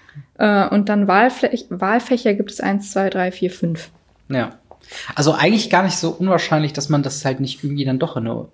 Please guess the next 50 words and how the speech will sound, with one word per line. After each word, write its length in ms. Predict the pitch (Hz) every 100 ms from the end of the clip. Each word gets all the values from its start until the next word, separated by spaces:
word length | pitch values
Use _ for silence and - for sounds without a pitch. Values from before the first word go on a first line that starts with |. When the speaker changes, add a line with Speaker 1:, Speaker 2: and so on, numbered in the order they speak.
| 131
Speaker 1:
eine 100 | 117
Woche 260 | 120 120
reinkriegt, 500 | 110 117 120 110 -
oder? 260 | 123 139 165
Also 460 | - - 131 127 - -
Speaker 2:
Alles? 480 | 220 233 254 - - _ _
Speaker 1:
alles 180 | 127 147
Speaker 2:
Meinst 180 | 202 208
du? 60 |
Speaker 1:
nicht? 240 | 214 - - - - - -
Speaker 2:
Dreizehn 500 | 165 175 196 220 202
ist 160 | 202
schon 160 | 196 185
sehr, 580 | 175 175 175 180 185 196 _ _ _ _ _ _ _ _ - _ _ _
Speaker 1:
Also 160 | 143 131
Speaker 2:
schon 100 | 143
Speaker 1:
wenn, 80 | -
Speaker 2:
sehr 220 | 165 160
viel, 420 | 160 - 180 165
Speaker 1:
vor 60 | 156
allen 80 | 151
Dingen, 100 | 156
Speaker 2:
ja. 60 | 147
Speaker 1:
weil 60 |
wahrscheinlich, 280 | 135 131 139
wenn 80 | 135
du 60 | 123
ma-, 380 | 127 - 110 123
manche 260 | 139 135 156
Kurse 280 | - 139 123
mehrmals 400 | 120 127 120 117
als 380 | 117 - - _
einmal 200 | 131 123
in 40 | 113
der 80 |
Woche 220 | 113 113 104
hast, 240 | 104 -
sozusagen, 460 | 117 - 131 - - -
ne? 80 | - - _ -
Speaker 2:
Du 140 | 190 214
hast, 160 | 220
genau, 160 | 214 208
du 60 | 202
hast 120 | 202
ja 60 |
teilweise 320 | 202 208 196 175
auch 60 |
Doppelstunden 840 | - 190 254 254 - 254 254 277 254
Speaker 1:
Ja. 60 |
Speaker 2:
und 400 | 269 233 254 247